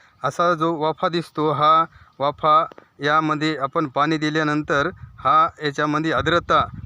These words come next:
आणि गारवा शक्यतो जास्तीत जास्त वेळापर्यंत टिकून ठेवता येते.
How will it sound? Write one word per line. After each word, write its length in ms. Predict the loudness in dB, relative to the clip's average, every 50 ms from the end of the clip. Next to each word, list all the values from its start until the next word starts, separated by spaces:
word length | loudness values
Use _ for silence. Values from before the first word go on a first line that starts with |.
| -14 -8 -6
आणि 260 | -2 0 0 0 0
गारवा 640 | -2 -4 -6 -2 -2 0 0 0 2 2 2 0 0 -4 -8
शक्यतो 680 | -8 -8 -8 -4 -2 -2 0 0 2 2 2 0 0
जास्तीत 380 | -2 -4 -6 -4 -6 -6 -6
जास्त 340 | -2 -2 -4 -4 -4 -4 -2
वेळापर्यंत 760 | -2 0 2 2 2 0 0 -2 -2 -2 -2 -2 -4 -4 -2 -2 -2 -2 -4 _ -18 -20 _ _ _
टिकून 340 | -12 -10 -6 -4 -4 -4 -4
ठेवता 380 | -6 -6 -4 -4 -4 -2 0 0
येते. 300 | 0 0 -2 -4 -8